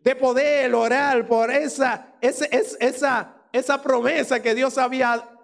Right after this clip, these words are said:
había dado de que iba a ser restaurado Jerusalén otra vez. Y que era una costumbre de los creyentes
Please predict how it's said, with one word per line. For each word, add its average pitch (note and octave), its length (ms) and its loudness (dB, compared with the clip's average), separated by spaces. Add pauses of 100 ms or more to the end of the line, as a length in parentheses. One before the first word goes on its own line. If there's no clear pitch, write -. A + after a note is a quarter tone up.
(480)
había A#3 360 0
dado A#3 580 0
de A3+ 140 0
que B3 80 -4
iba C4+ 100 2
a C4+ 60 -2
ser C#4+ 200 0
restaurado C4 880 2
Jerusalén A#3 480 0
otra A3+ 240 2
vez. A3 480 -2 (2500)
Y A3+ 120 -4
que - 140 -2
era C4 200 0
una C#4 160 -2
costumbre G#3+ 1400 -4
de F3+ 240 -6
los A#3+ 180 0
creyentes F3+ 1000 -6